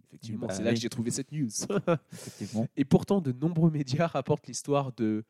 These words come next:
Speaker 1: Lode Dubois et sa bande recevant une amende pour excès de vitesse à ski. Lode Dubois, trentenaire originaire de Flandre, et trois amis sont partis skier en janvier dernier dans la station de Livigno. Oh.
Speaker 2: Ah bah, du
Speaker 1: Où
Speaker 2: coup.
Speaker 1: nous, nous étions allés,
Speaker 2: Ouais.
Speaker 1: euh,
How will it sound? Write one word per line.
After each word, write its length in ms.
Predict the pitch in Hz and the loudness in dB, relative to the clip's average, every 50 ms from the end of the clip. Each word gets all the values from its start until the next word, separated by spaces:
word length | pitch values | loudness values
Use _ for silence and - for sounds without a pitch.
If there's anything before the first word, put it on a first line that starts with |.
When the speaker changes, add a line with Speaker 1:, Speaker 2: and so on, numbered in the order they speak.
| _ _ _ _ _ | _ _ _ _ _
Speaker 1:
Lode 360 | 110 117 127 139 135 131 113 101 - | -2 4 4 4 4 4 2 -2 -2
Dubois 560 | - 143 151 131 127 123 120 123 131 151 - - - | -2 -4 -4 -4 -2 -2 0 0 0 -2 -6 -10 -16
et 60 | 113 | -16
sa 200 | - - 120 107 | -14 -12 -12 -12
bande 300 | 107 117 131 143 151 127 | -6 -2 0 0 0 -2
recevant 360 | 120 113 - 131 117 127 123 | -4 -6 -6 -6 -6 -4 -4
une 120 | 117 113 113 | -4 -4 -6
amende 260 | 110 113 123 135 135 - | -4 -4 -6 -6 -6 -8
pour 120 | - 107 | -8 -8
excès 200 | 104 - - 117 | -8 -8 -10 -12
de 60 | 107 | -12
vitesse 340 | 107 107 - 113 113 - - | -14 -16 -18 -16 -16 -16 -16
à 60 | 107 - | -14 -14
ski. 420 | - - - - 95 - - _ _ _ _ _ _ _ _ _ _ _ _ | -14 -14 -16 -20 -20 -20 -20 _ _ _ _ _ _ _ _ _ _ _ _
Lode 180 | 123 143 160 147 | -2 -2 0 0
Dubois, 320 | 131 143 135 123 135 123 | 0 -2 0 2 0 0
trentenaire 480 | - - - 156 143 117 135 131 131 120 | 0 -2 -4 -6 -4 -4 -4 -2 0 0
originaire 400 | 120 117 110 107 117 113 107 101 | 0 0 0 -2 -6 -8 -8 -8
de 100 | 104 98 | -8 -10
Flandre, 440 | 87 - - 127 131 139 135 135 - | -12 -8 -6 -4 -4 -4 -6 -8 -10
et 120 | 107 107 | -12 -12
trois 380 | - - - 113 165 156 135 127 | -12 -12 -4 -2 -2 0 0 -2
amis 220 | 123 120 120 127 | -6 -8 -8 -10
sont 180 | 131 - - 101 | -10 -10 -12 -10
partis 300 | - 127 117 - - 160 | -10 -10 -10 -10 -12 -14
skier 300 | - - - 117 117 123 | -14 -12 -10 -10 -8 -8
en 120 | 120 107 | -6 -8
janvier 300 | 95 104 113 123 131 151 | -6 -6 -8 -6 -6 -8
dernier 320 | 135 131 117 113 110 113 113 | -8 -8 -10 -12 -12 -12 -12
dans 80 | 110 | -12
la 80 | 101 98 | -12 -14
station 380 | - - 107 101 - - 117 104 | -12 -12 -10 -10 -8 -10 -10 -10
de 100 | - 92 | -10 -12
Livigno. 640 | 90 92 113 147 151 156 156 156 151 151 160 185 - _ - 208 | -10 -10 -10 -8 -8 -8 -8 -4 -4 -4 -4 -4 -6 _ -10 -8
Oh. 160 | 285 277 139 - _ _ _ - | -8 -8 -10 -12 _ _ _ -2
Speaker 2:
Ah 140 | 131 143 | -2 -2
bah, 180 | 120 - - - | -2 -2 -4 -4
du 80 | 135 127 | -4 -4
Speaker 1:
Où 40 | 120 | -2
Speaker 2:
coup. 40 | 120 | 2
Speaker 1:
nous, 120 | 120 117 113 | 2 2 2
nous 300 | 107 107 107 104 101 107 | 2 0 -2 -2 -4 -6
étions 220 | 104 - - 107 | -6 -6 -8 -10
allés, 280 | 107 107 107 107 107 104 | -8 -6 -4 -2 -2 0
Speaker 2:
Ouais. 100 | 104 | -2
Speaker 1:
euh, 40 | - | -2